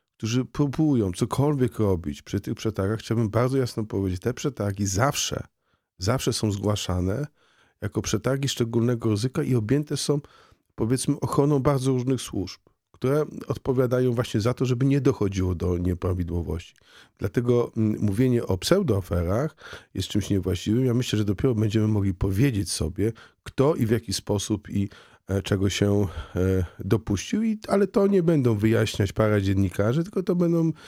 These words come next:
wyjaśniać wo-, powołane właściwie do tego, e, do, do tego organy i nikt nie będzie także tego wykorzystał. I przed tym też przestrzegam, bo widzę, bo obserwuję, że niektórzy wchodzą w posiadanie, e, dokumentów, co do posiadania których są nieu-, nieuprawnieni, że pewne dokumenty wypływają. To wszystko świadczy o pewnym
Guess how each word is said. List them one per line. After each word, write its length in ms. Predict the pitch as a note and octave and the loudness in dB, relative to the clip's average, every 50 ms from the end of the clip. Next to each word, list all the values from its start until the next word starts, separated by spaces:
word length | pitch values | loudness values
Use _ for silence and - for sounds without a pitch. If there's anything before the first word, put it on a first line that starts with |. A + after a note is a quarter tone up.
| - - - _ - | -20 -20 -20 _ 0
wyjaśniać 420 | C3 C#3 C#3 B2 - - A#2+ A#2+ | 2 2 2 2 2 2 2 2
wo-, 120 | A2+ A2+ A2 | 0 -2 -4
powołane 560 | - - A#2+ A2+ B2 A#2+ A#2+ A#2 A#2 A#2 G#2+ | -2 -2 2 2 4 4 4 4 4 2 4
właściwie 440 | G2+ G#2 - - - G2+ F#2 G2+ F#2+ | 2 0 -2 0 -2 0 2 2 2
do 120 | F2+ F2+ | 0 -2
tego, 420 | F2 - F#2 F2 F2 F2+ F2 F2 - - - - - - _ _ _ | -2 -2 -4 -4 -2 -4 -4 -4 -6 -12 -20 -20 -20 -20 _ _ _
e, 400 | G2 F#2+ G2 G2 F#2+ F#2+ F#2+ F#2 | 0 2 4 4 4 4 2 2
do, 140 | F2+ G2 G2+ | 2 0 2
do 120 | F#2 G#2+ | 2 2
tego 280 | G2+ - G#2 G2 G2+ G#2+ | 2 2 2 4 4 4
organy 400 | A2 G#2 G2 A2 A2+ B2+ C#3+ D3 | 4 2 4 2 2 2 2 2
i 80 | C#3 C#3+ | 2 2
nikt 220 | D3 E3+ D#3+ - | 2 2 2 2
nie 100 | E3 D3 | 2 2
będzie 260 | C3 C3+ C#3+ C3+ C3+ - | 4 4 4 4 2 2
także 240 | C3+ B2 A#2 A#2+ | 2 2 2 0
tego 280 | A#2 - B2+ A2+ A#2+ A#2 | 0 0 2 2 2 2
wykorzystał. 480 | A2 A#2 A2 - A#2 G#2+ A2+ A#2 B2+ A#2 | 2 0 0 2 0 0 0 0 -2 -2
I 40 | |
przed 200 | - - - D3 | 0 2 0 2
tym 120 | - E3 C#3+ | 2 0 2
też 180 | - D#3 C#3 | 2 0 0
przestrzegam, 600 | - - B2+ - - - C#3 B2 G#2+ F#2+ F#2 F#2 F2+ | 0 -4 -4 -2 0 2 2 2 2 2 0 0 2
bo 200 | F#2 F#2+ G2 F#2+ | 2 2 0 2
widzę, 300 | G2+ A2+ A2 A2+ A2+ A2 G2+ | 0 0 0 2 0 0 2
bo 100 | G2+ A#2 | 2 2
obserwuję, 480 | A2 - - - A2+ G#2 A2+ B2 A#2 A2 | 2 2 2 2 4 4 4 4 4 2
że 120 | G#2+ G#2+ | 2 2
niektórzy 420 | A2 A2 G#2 - - A2 G#2 G#2 | 2 0 0 -2 -4 0 0 0
wchodzą 380 | G2 - - G#2+ G#2 G#2+ A2 G#2 | -2 0 -2 -2 0 2 0 0
w 60 | F#2 | 0
posiadanie, 580 | - - G#2+ - - G2+ G2 G2+ G#2 G2+ G#2 G2+ - - - - - - - _ | -4 -6 -4 -2 -2 -2 0 0 0 0 0 -2 -4 -10 -20 -20 -20 -20 -20 _
e, 180 | - F2+ F#2+ G2 | -4 -2 -2 0
dokumentów, 760 | F#2+ A2 G2+ - - G#2 G#2 G#2+ G#2+ - - A2 G2+ F#2 - | 0 -2 -2 0 0 0 2 0 0 0 0 -2 -2 -2 -2
co 160 | - G#2 G2+ | -2 -2 0
do 180 | G2 G#2 G2 | 2 0 -2
posiadania 480 | F#2 - G2 F#2+ G2 F#2+ G2+ G#2 G#2+ G2+ | 0 -2 -2 0 0 0 2 0 0 -2
których 340 | - - - G2 G2+ F#2+ - | -4 -4 -4 -2 -2 -2 -2
są 160 | - - G2+ | -2 0 2
nieu-, 320 | G2+ G2+ G2+ G2+ G#2 A2 - - | 2 2 4 4 2 2 2 2
nieuprawnieni, 760 | A2 G#2+ G#2+ G#2+ - - A2 G#2+ G2 G#2 A2 A2+ A2 G#2+ F#2+ | 2 2 2 0 0 2 0 2 2 2 2 2 0 0 0
że 100 | F#2+ F2+ | -2 -4
pewne 260 | F2+ F#2 F#2 G2 G2 | -4 -2 -2 -2 0
dokumenty 680 | F2+ G2+ F2+ - - F#2+ F#2+ G2+ G2+ G2+ - G2+ G#2 F#2+ | 0 -2 -2 -2 -2 0 0 0 0 0 0 -2 -2 0
wypływają. 640 | - F#2+ A2 A#2 A2 - B2+ A2+ G#2+ A2 A2 A2 | 0 0 0 0 2 2 0 2 2 2 0 0
To 140 | G#2+ - E3+ | -2 -4 -4
wszystko 300 | - - - - - F3+ | -4 -6 -8 -2 -4 -4
świadczy 400 | - - F#3 E3+ E3 - - E3 | -2 0 -2 -2 0 0 -2 -2
o 40 | D3 | 0
pewnym 420 | - D#3 D3+ C#3+ D3 D3 C#3+ | 0 -2 0 0 0 0 0